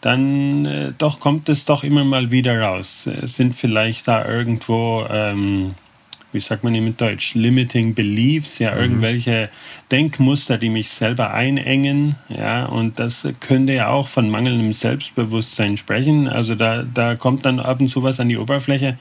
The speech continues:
Speaker 1: Genau, würde ich schon sagen, kommt hier und da auf jeden Fall raus, ja,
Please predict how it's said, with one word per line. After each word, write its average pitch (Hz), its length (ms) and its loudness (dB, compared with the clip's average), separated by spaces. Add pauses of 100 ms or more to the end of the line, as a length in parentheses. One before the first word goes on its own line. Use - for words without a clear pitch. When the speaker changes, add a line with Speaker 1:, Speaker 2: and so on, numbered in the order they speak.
(640)
Speaker 1:
Genau, 104 520 2
würde 143 560 -2
ich 185 100 -2
schon 180 220 0
sagen, 98 320 -2
kommt 147 220 2
hier 165 120 0
und 143 60 0
da 127 380 -2 (180)
auf 117 160 -6
jeden 131 140 4
Fall 95 220 -6
raus, 92 440 -6
ja, 104 200 -4